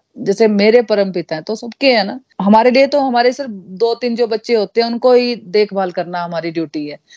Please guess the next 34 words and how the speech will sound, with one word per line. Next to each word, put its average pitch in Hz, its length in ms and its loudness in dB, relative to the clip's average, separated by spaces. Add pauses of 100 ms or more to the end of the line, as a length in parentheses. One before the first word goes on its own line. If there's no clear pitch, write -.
(200)
लेकिन 202 220 2
उनके 220 340 2
तो 247 280 0
सारे 262 320 2
बच्चे 247 340 -2
हैं, 240 160 -12 (380)
तो - 60 -10
उनको 262 280 0
कैसे 311 260 2
नहीं 330 120 -4
वो 262 120 2
देखेंगे? 165 440 -4
उन-, 151 120 -10 (120)
जानबूझ 226 420 2
के 226 100 2 (360)
वो 262 220 4
क्यों 277 200 -2
किसी 254 320 -2
को 208 100 4
दुख 180 220 -2
देंगे, - 360 -6 (160)
है - 60 -2
ना? 311 200 -2 (360)
तो 277 60 4
अगर 262 340 4 (240)
लाइफ 226 380 2
में 240 60 -2
हमारे 214 520 -2
दुख 214 340 -6
आ 180 100 4
रहे 165 160 0
हैं, 156 240 -6 (160)
है 226 60 -4
ना, 254 160 -6